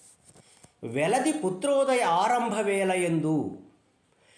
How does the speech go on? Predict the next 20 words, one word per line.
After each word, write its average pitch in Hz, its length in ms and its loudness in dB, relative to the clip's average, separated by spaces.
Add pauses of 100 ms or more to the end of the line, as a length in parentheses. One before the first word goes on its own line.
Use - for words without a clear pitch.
(180)
నిన్ను 180 380 0
ఎన్నడను 240 580 0
చూతునో 208 600 0
కన్నులారా" 151 1080 2
అనేటువంటి 165 540 0
తేటగీతి 165 500 -2
పాదమును 151 480 0
చూస్తే, 135 600 -4 (600)
ఇది 208 260 0
ఉపజాతి 269 460 0
పద్యమైనటువంటి 190 760 -2
తేటగీతి. 127 680 -6 (800)
తేటగీతి 285 440 -2
పద్యంలో 214 680 0 (160)
ప్రతి 185 180 -4
పాదములోనూ 208 960 0 (280)
ఒకటో 165 440 0
గణంలోని 220 360 2
మొదటి 185 320 0
అక్షరానికి, 170 640 -4